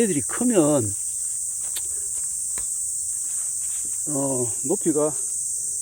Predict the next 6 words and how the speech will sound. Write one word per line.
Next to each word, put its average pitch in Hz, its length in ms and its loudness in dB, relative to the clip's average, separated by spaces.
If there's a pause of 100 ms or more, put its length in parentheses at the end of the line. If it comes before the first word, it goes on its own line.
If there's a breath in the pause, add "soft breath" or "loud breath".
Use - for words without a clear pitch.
(340 loud breath)
일점오 147 580 0
미-, 180 460 -2
일점오 202 340 -2
센티미터까지, 147 880 -2 (560 loud breath)
백오십, 165 360 -2
그러니까 113 220 -4